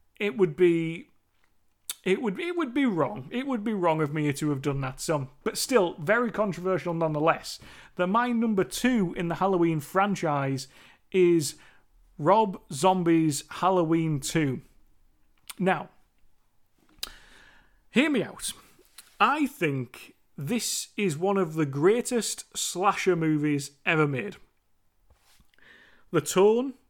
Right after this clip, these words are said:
the kills, ev-, not everything about this movie is awesome. The White Horse stuff, yeah, I ca-, I do totally get. But this is an awesome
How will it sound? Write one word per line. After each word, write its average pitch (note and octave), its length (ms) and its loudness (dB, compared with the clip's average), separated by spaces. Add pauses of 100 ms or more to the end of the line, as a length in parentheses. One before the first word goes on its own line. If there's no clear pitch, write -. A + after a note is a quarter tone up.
(420)
the D3+ 120 -2
kills, G#3+ 680 2 (800)
ev-, C4 300 -6 (100)
not C#4 300 2
everything G#3+ 320 0
about D#3 160 2
this D3+ 120 -6
movie D3 240 0
is C3+ 80 -2
awesome. C#3 340 -2
The F3+ 80 2
White G#3+ 240 0
Horse F#3 280 0
stuff, - 360 -4 (100)
yeah, D#3+ 200 -2
I D#3 120 -8
ca-, D3+ 240 -10
I F3 80 -2
do E3+ 200 -4
totally D#3+ 300 -4
get. D3+ 280 -8 (760)
But F3 220 0
this C#4 400 -2 (160)
is G#3 460 0 (300)
an E3 220 -2 (100)
awesome B3 760 0